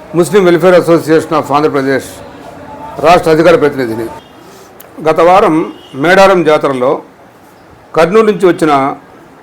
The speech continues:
షేక్ వలీ అనే అతను ఈ కోవా బన్ను అమ్ముతా ఉంటే,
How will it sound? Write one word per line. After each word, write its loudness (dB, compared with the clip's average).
షేక్ 2
వలీ 4
అనే 2
అతను -4
ఈ -12
కోవా 4
బన్ను 2
అమ్ముతా 0
ఉంటే, -2